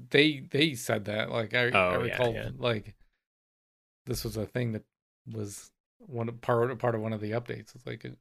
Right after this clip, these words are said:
Speaker 1: overhaul
Speaker 2: Yeah.
Speaker 1: to the combat
Speaker 2: Man,
Speaker 1: system.
Speaker 2: I remember,
Speaker 1: Like
Speaker 2: yeah, I remember so many things that, like, it used to be just, like, a single click. You could just spam it as much as you want, right? And, like, the same amount
Speaker 1: Yeah.
Speaker 2: of damage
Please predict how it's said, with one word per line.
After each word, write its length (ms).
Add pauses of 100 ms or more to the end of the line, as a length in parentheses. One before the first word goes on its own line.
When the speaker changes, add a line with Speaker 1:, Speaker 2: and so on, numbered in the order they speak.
(140)
Speaker 1:
overhaul 300
Speaker 2:
Yeah. 80
Speaker 1:
to 100
the 440
combat 440
Speaker 2:
Man, 140
Speaker 1:
system. 280
Speaker 2:
I 100
remember, 260
Speaker 1:
Like 100
Speaker 2:
yeah, 80
I 40
remember 200
so 240
many 160
things 260
that, 80
like, 240
it 80
used 200
to 60
be 60
just, 140
like, 100
a 60
single 300
click. 380
You 60
could 120
just 200
spam 220
it 40
as 120
much 160
as 80
you 100
want, 240
right? 200
And, 120
like, 160
the 100
same 180
amount 160
Speaker 1:
Yeah. 80
Speaker 2:
of 40
damage 340